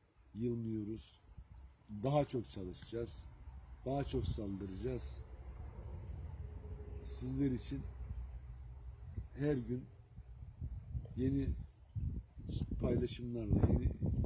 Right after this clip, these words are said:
yeni vizyonumuzla karşınıza çıkacağız. Sağlıcakla kalın. Bahar geldi, gözümüz açıldı.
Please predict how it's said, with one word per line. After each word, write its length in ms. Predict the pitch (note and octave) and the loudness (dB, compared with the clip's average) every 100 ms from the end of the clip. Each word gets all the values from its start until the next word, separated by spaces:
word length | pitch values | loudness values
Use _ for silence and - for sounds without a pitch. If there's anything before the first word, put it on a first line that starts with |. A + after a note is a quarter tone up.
| - | 8
yeni 240 | A#2+ B2+ B2 | 8 6 6
vizyonumuzla 800 | B2 - A#2+ A2+ G#2 - B2+ - - - - - - - - - - | 6 6 6 4 2 -2 0 2 2 0 -4 -12 -12 -14 -14 -12 -4
karşınıza 460 | A#2+ G#2 G#2+ B2+ | -2 -2 -2 -2
çıkacağız. 480 | A#2 - A2+ G#2+ F2+ | -4 -4 -4 -2 -4
Sağlıcakla 680 | - A#2+ A#2+ A#2 B2+ - A2 | -4 -2 0 0 -2 -2 -8
kalın. 240 | G2 G#2 - - - - - _ - - - - - - - - - - - - - - - - | -6 -8 -8 -16 -20 -20 -20 _ -20 -20 -20 -20 -20 -20 -20 -20 -20 -20 -20 -20 -20 -20 -14 -6
Bahar 220 | G2 A#2+ | -2 0
geldi, 460 | A2+ B2 A2+ C3 B2 - - | 2 2 2 -4 -8 -14 -8
gözümüz 400 | A2 G#2+ A2+ A2 | -4 -2 -2 -2
açıldı. 440 | A2 - G#2+ G#2 | -4 -4 -6 -6